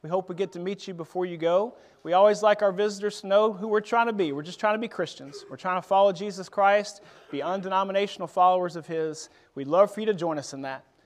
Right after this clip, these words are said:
If you have any questions about Great Oaks or about Christianity,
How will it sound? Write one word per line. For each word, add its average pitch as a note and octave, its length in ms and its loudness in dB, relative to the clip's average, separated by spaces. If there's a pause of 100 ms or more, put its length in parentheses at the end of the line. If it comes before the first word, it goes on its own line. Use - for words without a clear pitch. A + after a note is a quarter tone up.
(200)
If - 60 -14
you D3+ 80 0
have E3+ 80 0
any E3+ 100 -8
questions F3 500 -4
about D#3+ 240 -2
Great D3+ 220 -4
Oaks F#3 320 0
or D3+ 60 -12
about C#3+ 180 -4
Christianity, D#3 720 -8